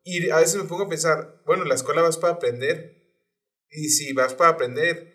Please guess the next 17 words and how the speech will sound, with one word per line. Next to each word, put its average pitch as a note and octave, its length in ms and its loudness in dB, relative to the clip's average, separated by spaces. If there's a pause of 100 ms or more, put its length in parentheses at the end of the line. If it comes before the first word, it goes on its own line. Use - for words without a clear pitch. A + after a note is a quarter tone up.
(120)
el C#3 140 -10
sistema C3+ 300 -2
educativo C#3 840 -2
en B2 400 -10
covid, C3+ 460 -4
o - 80 -6
sea, A#2+ 100 -10
en A#2 80 -12
pandemia, C#3 400 -4
debería B2+ 300 0
ser C3+ 160 -4
lo B2+ 60 -6
mismo D#3+ 280 -8
si C3 180 -10
quieres C3 220 -2
nomás A#2+ 280 -10
aprender. A#2+ 480 -12